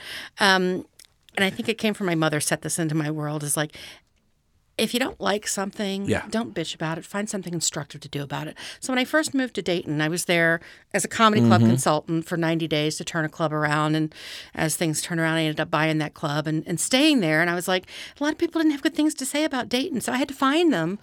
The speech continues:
Speaker 1: Yeah.
Speaker 2: And I have to turn other people on to 'em.
Speaker 1: Yeah.
Speaker 2: And so that's, it's, it's, that's why the film thing works too. It's like,
Speaker 1: Sure.
Speaker 2: there are cool things in any
Speaker 1: There
Speaker 2: town.
Speaker 1: are some pockets in Dayton. People love that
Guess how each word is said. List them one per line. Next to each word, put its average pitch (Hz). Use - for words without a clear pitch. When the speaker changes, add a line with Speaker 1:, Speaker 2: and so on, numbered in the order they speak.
Speaker 1:
Yeah. 90
Speaker 2:
And 285
I 311
have 285
to 285
turn 285
other 269
people 262
on 226
to 165
'em. 110
Speaker 1:
Yeah. 104
Speaker 2:
And 214
so 233
that's, 220
it's, -
it's, -
that's 220
why 202
the 185
film 294
thing 294
works 285
too. 294
It's 285
like, 190
Speaker 1:
Sure. 156
Speaker 2:
there 403
are 285
cool -
things 262
in 208
any 208
Speaker 1:
There 208
Speaker 2:
town. 277
Speaker 1:
are 226
some 185
pockets 147
in 101
Dayton. 95
People 185
love 104
that 92